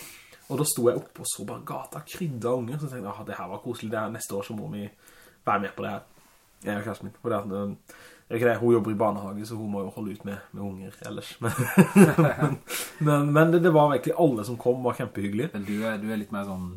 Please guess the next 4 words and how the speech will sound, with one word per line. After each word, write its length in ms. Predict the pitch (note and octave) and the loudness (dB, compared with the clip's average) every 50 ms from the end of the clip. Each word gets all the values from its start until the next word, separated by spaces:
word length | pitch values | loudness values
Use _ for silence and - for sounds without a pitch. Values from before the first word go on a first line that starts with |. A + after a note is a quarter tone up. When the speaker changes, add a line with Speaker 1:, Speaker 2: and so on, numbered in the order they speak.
| F#2 - | -12 -10
Speaker 2:
"Children, 760 | - - C4+ C4 C4 B3+ A#3+ G#3 B3 A3+ A3 G3+ G3+ G#3 A3 B3+ | -6 -4 -4 -2 0 2 2 4 4 4 4 4 4 2 0 0
I 220 | - A#3+ C4 C4+ | 2 4 4 4
love 800 | C4 C4 C4 B3+ B3+ C4+ C#4 C#4 C#4 C#4+ C#4 C#4 C#4+ C#4+ D#4 - - | 4 6 6 6 8 10 10 10 12 12 10 8 8 4 2 0 -2
children." 760 | - - - B3+ B3 C4+ C4 B3 A3+ G#3 A#3 A3+ A3 G#3+ | -4 -4 -2 -2 -2 -2 -2 -2 -2 0 0 -2 -2 -2